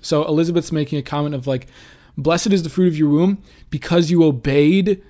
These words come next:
what God asked of you," that fiat that Mary gave that we talked about yesterday. "I'm the handmaid of the Lord." But also, as kind of an added note, like, "Blessed is the fruit of your womb." The fruit of her womb is, is Jesus.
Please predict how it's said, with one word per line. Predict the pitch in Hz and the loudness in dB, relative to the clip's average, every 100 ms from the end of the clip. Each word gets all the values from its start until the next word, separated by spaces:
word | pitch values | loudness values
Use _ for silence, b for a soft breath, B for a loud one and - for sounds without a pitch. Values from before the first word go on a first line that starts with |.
| b - | b -2
what | 147 139 | -2 0
God | 143 139 147 - | 0 2 2 0
asked | 143 139 - | -2 -2 -2
of | 139 117 | -6 -6
you," | 113 127 | -10 -10
that | - 131 - | -8 -8 -8
fiat | - 160 151 113 - | -4 0 2 0 -6
that | 143 143 | -10 -6
Mary | 139 135 135 | -4 -2 -2
gave | 131 131 127 | -2 -2 -2
that | 135 | -2
we | 135 | -6
talked | 135 131 131 | -4 -4 -2
about | 127 123 | -4 -4
yesterday. | 127 120 - 123 117 131 175 | -4 -6 -8 -10 -10 -12 -8
"I'm | 135 135 | -6 -4
the | |
handmaid | 131 139 139 139 | -2 -2 -2 -4
of | 131 | -4
the | 135 | -4
Lord." | 123 120 117 - b b b - | -4 -4 -6 -14 b b b 0
But | 196 208 | 2 4
also, | 233 233 143 160 196 | 4 4 2 2 0
as | 156 147 | -2 0
kind | - 180 | 2 2
of | 156 | 2
an | 160 156 | -2 -2
added | 151 156 151 | 2 2 2
note, | 135 135 - b b | 0 -2 -4 b b
like, | 147 127 | -4 -2
"Blessed | 131 151 - | -2 -2 -2
is | 151 | -6
the | 139 | -6
fruit | - 156 | 0 2
of | 139 | 2
your | 143 | 0
womb." | 139 147 151 147 b b - | 0 0 0 -4 b b -6
The | 156 | 0
fruit | 262 | 2
of | 262 185 | 4 6
her | |
womb | 214 185 | 8 8
is, | 151 127 - | 6 -2 -4
is | 135 | -4
Jesus. | 139 160 202 170 120 - - | 0 4 6 6 2 -4 -8